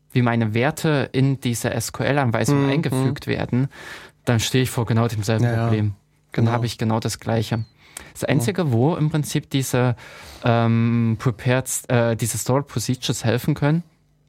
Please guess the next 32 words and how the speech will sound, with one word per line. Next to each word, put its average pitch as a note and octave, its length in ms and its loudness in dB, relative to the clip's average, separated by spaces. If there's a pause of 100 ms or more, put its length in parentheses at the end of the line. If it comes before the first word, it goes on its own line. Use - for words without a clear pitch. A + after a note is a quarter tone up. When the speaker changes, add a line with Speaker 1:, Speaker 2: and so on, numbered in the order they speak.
(580)
Speaker 1:
äh, B2 320 2
ist - 260 -2
dann, A#2+ 140 4 (180)
wenn A#2+ 100 2
es - 80 -2
in B2 80 2
diese A2+ 220 -2
Richtung A#2 280 0
Information A2+ 600 0
Dis-, B2 300 -6
Disclosure A#2+ 600 -2
geht. A#2 300 -2 (560)
Also A#2 240 0
wenn's A#2 280 0
dann, A#2+ 340 2
Speaker 2:
Ja, G#2 60 -4 (260)
aber A#2 80 2
Speaker 1:
äh, C3 40 0
Speaker 2:
das C3 120 0
ist - 60 -2
ja C3+ 100 2
was B2+ 140 0
anderes B2+ 300 -2
als, A#2 300 -4
als, A#2 400 -4
äh, A#2 360 -2 (220)
S B2+ 120 -6
Q C3 80 0
L A#2+ 60 0
Injection. - 400 -4
Speaker 1:
Genau. A#2 360 2 (440)
Äh, A#2+ 340 0